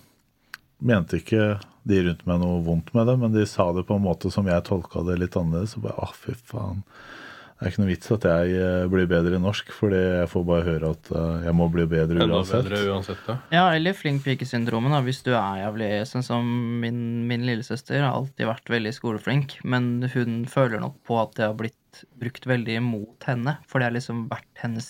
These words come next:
Speaker 3: fremste attributt i mange år, hvis du skjønner det.
Speaker 1: Ja.
Speaker 3: Og da, det blir man jo <laughs> jævlig lei, og, og liksom,
Speaker 1: Prøver å
Speaker 3: «Å ja,
Speaker 1: leke
Speaker 3: er det,
Speaker 1: dum.
Speaker 3: er det det jeg er verdt? Jeg er bare flink på skolen, jeg.»
Speaker 1: Ja.
Speaker 3: Eh,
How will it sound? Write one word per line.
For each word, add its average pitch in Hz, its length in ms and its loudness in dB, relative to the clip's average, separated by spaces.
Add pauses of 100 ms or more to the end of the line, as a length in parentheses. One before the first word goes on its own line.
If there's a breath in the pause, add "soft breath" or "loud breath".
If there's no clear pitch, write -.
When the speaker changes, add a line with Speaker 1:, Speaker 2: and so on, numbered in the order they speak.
(140)
Speaker 3:
fremste 127 560 -2
attributt 127 800 -4
i 123 80 -2
mange 131 240 2
år, 139 160 4
hvis 135 200 -2
du 131 60 -6
skjønner 127 320 -4
det. 151 140 2
Speaker 1:
Ja. 110 140 2 (340 loud breath)
Speaker 3:
Og 143 160 -2
da, 156 80 2
det 143 240 2
blir 135 160 2
man 123 160 0
jo 135 60 4
<laughs> 160 180 4
jævlig 127 400 2
lei, 135 400 2
og, 131 380 2
og 135 100 0
liksom, 127 320 2 (240 loud breath)
Speaker 1:
Prøver 95 160 4
å 156 80 4
Speaker 3:
«Å - 20 8
ja, 151 120 6
Speaker 1:
leke - 20 6
Speaker 3:
er - 60 4
det, 98 100 2
Speaker 1:
dum. 135 120 4 (200)
Speaker 3:
er 131 60 4
det 131 160 4
det 123 240 2
jeg 117 240 2
er - 20 0
verdt? 170 300 -2
Jeg 139 100 4
er 139 80 4
bare 135 160 2
flink 127 180 0
på 135 140 -4
skolen, 143 400 2
jeg.» 135 100 4 (280)
Speaker 1:
Ja. 107 180 4
Speaker 3:
Eh, 107 520 -2